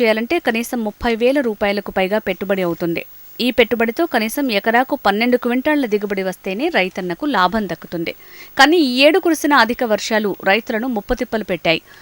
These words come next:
మొక్క ఎదిగే క్రమంలో నుంచి పూత, కాత వరకు ఎడతెరిపి లేకుండా కురిసిన వర్షాలు పత్తి పంటను తీవ్రంగా దెబ్బతీసింది. ప్రకృతి విపత్తులకు తోడు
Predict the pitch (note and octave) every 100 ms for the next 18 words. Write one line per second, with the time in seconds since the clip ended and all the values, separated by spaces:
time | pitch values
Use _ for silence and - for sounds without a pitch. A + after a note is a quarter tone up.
0 | - A3 B3+ - F4 A#3 A3+ B3+ - G#3+
1 | G#3 G#3+ G#3 G3+ G3 C#4+ A#3+ - - C4+
2 | D#4 E4 E4+ - G3 G3+ G3 F#3+ G#3+ A3
3 | - - - G3 G#3 A#3 C#4+ - B3 G3+
4 | G3+ F#3+ - F#3+ F#3+ F3+ F3+ - G#3 F#3+
5 | - - - - G#3+ - C#4+ A#3+ G3+ C4
6 | C4 G#3+ G3+ G3+ G3+ F3+ F3 F3+ E3+ F3
7 | E3+ - - - - A3+ - C#4 - G3
8 | G#3 G3 F#3+ F#3 F3+ F#3 A3